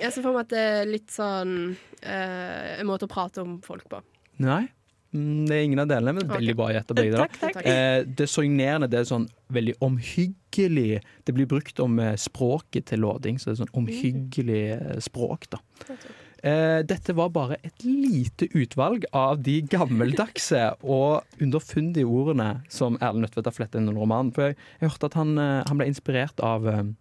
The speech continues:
Speaker 2: det er et sånt, eh, gammelt måte, eh, engelske historiske romaner. De kaller det, hva, Barfer English eller et eller annet.
Speaker 1: Mhm.
Speaker 2: Som er, mm, ja, en sånn antikvitetsgate i London.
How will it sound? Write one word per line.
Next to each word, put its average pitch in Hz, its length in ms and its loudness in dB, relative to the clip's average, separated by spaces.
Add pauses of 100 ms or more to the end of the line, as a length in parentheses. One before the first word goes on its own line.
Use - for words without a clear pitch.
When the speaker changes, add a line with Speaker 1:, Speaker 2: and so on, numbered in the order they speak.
(340)
Speaker 2:
det - 40 -12
er 127 40 2
et 139 60 -2
sånt, - 320 -2
eh, 110 360 0
gammelt 123 460 0
måte, 127 460 -2
eh, 113 880 -2 (440)
engelske 170 500 0
historiske 131 420 -2
romaner. 127 420 0
De 117 80 -8
kaller 143 300 -6
det, - 60 -14
hva, 139 100 -6 (160)
Barfer 156 540 -2
English 120 440 -2
eller 110 180 -2
et - 100 -12
eller 110 100 -2
annet. 123 160 -12 (100)
Speaker 1:
Mhm. 294 240 0 (180)
Speaker 2:
Som 151 220 0
er, 143 560 2
mm, 127 280 0 (100)
ja, 120 80 -2 (180)
en 131 80 -2
sånn 120 220 0
antikvitetsgate 143 1200 -2
i 113 60 0
London. 190 480 0